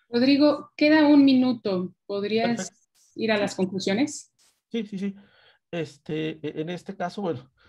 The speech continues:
Speaker 2: tenemos la distribución de valor agregado. Aquí nada más quisiera mencionar que las, los salarios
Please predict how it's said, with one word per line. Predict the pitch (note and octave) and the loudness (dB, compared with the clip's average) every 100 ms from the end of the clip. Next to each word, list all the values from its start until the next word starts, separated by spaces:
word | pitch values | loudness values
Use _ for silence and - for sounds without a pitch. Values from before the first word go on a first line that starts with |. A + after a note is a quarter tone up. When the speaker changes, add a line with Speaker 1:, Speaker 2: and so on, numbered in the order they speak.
| _ | _
Speaker 2:
tenemos | - D#3 E3 F3 | -8 -6 -6 -6
la | E3 | -6
distribución | C3 B2 - C3+ C3+ D#3 | -6 -8 -14 -14 -12 -8
de | D#3 | -6
valor | C3+ C#3+ | -4 -4
agregado. | D3 D#3 F3+ | -4 -4 -4
Aquí | F#3+ - | -6 -8
nada | F3 E3+ | -6 -4
más | D#3 D#3 | -4 -8
quisiera | _ - D3+ D3+ | _ -10 -8 -8
mencionar | D3 C#3 C#3+ D#3+ | -10 -10 -8 -8
que | D#3+ | -10
las, | C#3+ A#2+ - _ | -12 -12 -16 _
los | C3 - | -14 -10
salarios | C3+ D#3 D3 F3 G3 _ | -6 -4 -4 -8 -14 _